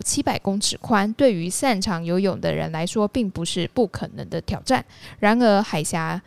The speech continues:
这个海峡是全球最繁忙的航道之一，<gasps> 游泳十分危险。为了确保安全，泳渡通勤者必须提前关注船只的行驶时刻表，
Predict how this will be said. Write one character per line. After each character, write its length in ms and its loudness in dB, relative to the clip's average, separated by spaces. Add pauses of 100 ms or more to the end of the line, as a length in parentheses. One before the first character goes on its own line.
(100)
这 100 -2
个 80 6
海 160 -2
峡 200 -6
是 180 0
全 300 -2
球 240 2
最 240 4
繁 220 -4
忙 380 -2
的 220 0
航 320 -8
道 180 2
之 220 -4
一， 240 0 (160)
<gasps> 160 -6
游 180 8
泳 220 6
十 240 -4
分 220 -4
危 140 -4
险。 280 -2
为 100 4
了 80 4
确 160 0
保 100 2
安 220 0
全， 400 0
泳 200 -2
渡 180 2
通 200 2
勤 200 0
者 220 0
必 120 0
须 160 0
提 240 -4
前 320 -4 (240)
关 320 2
注 360 0
船 320 -6
只 200 -2
的 160 2
行 320 -4
驶 300 -4 (180)
时 220 -8
刻 160 0
表， 180 -6